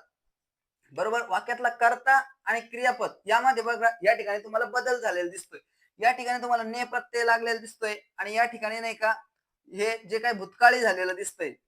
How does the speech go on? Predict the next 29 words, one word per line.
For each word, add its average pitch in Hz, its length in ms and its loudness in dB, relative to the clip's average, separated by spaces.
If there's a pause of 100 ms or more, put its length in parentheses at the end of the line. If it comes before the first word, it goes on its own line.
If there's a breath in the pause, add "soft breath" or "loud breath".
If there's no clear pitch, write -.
ठीक 247 160 -10
आहे? 220 120 -2 (400)
म्हणजे 214 160 -2
वाचण्याची 277 540 0
क्रिया 277 240 2
काय 269 220 0
झाली 226 320 0
रे, 208 120 -4 (180)
या 247 160 -2
ठिकाणी 240 260 -6
काय 240 160 0
करत 240 180 -4
होती 214 180 -8
मीनाक्षी, 208 440 -8 (360)
वर्तमानामध्ये 240 680 0
ती 247 160 -14
वाचत 254 380 2
होती, 160 280 -6 (380)
बरोबर 233 200 0
आहे 240 80 2
का 233 100 -6
नाही? 196 140 -10 (400)
तर 262 160 6 (340)
भूतकाळामध्ये 269 640 2
काय 269 180 2
म्हणणं 220 240 -4
आहे, 208 100 0 (200)
तर 208 60 -14
मीनाक्षी 254 440 -4